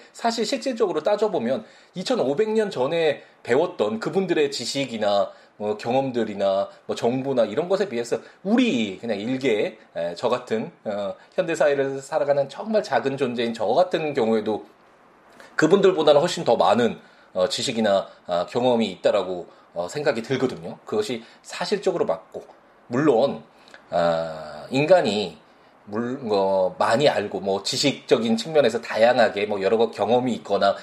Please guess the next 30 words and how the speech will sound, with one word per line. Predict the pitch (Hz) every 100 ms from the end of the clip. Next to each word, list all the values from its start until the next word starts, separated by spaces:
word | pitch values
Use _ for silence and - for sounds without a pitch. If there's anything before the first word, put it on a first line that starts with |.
| -
정보가 | - 113 131 135
많거나, | 101 - 101
그렇다고 | - 127 143 147 147
해서 | 143 147 160 - -
그 | -
사람이 | - 165 170 151
훌륭하게 | 190 196 196 185
되는 | 131 117
것은 | 143 - 151
아니겠죠. | 90 120 139 90 113 - -
어, | 120 110 95
의미 | 117 175
있게 | 156 180
되는 | 113 110
것은 | 135 156
아니겠죠. | 90 82 - 92 -
그 | - 147
사람, | 175 185 180 170 - -
어, | 110 113 104 - _ -
<clears throat> | 113 110 - _ _ _ - -
본연의 | - 131 160 160
가치를 | 127 104 131 120 113 - -
높이는 | 127 131 180 175
부분, | 131 92 101 101
그것은 | 101 113 -
분명히 | - 110 139 170 123
있고, | - 117 - - -
그렇기 | 143 185 220
때문에 | 208 170 151
우리가 | 110 104 104